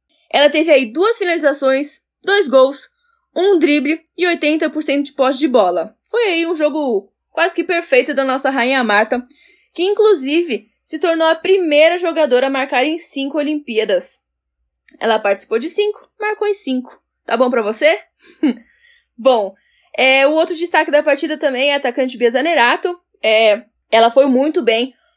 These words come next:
participou de três dos cinco gols, marcando um, dando uma assistência.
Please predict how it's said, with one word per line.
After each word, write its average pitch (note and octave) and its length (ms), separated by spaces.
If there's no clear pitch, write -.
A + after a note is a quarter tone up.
participou C#4 520
de C4 140
três D#4+ 380
dos D4+ 160
cinco D4+ 300
gols, A3 440
marcando C4+ 600
um, D4 380
dando C#4+ 320
uma D#4 140
assistência. C#4+ 840